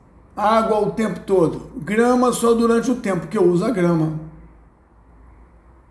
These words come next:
Então, se eu tivesse que tomar cuidado com a grama,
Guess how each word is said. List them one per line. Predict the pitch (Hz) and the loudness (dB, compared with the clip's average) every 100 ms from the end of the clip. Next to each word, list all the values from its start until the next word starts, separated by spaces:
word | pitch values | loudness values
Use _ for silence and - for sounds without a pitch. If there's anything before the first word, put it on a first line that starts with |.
| _ _ _ | _ _ _
Então, | - 220 | -10 -8
se | 254 | -6
eu | |
tivesse | 240 180 196 180 - | -6 -4 -4 -4 -8
que | - | -6
tomar | 185 180 175 - | -4 -2 -4 -6
cuidado | 208 170 147 185 185 143 156 | -6 -4 -2 0 -2 -2 -4
com | 160 | -2
a | 147 | -2
grama, | 143 175 202 156 120 | 0 0 0 -4 -6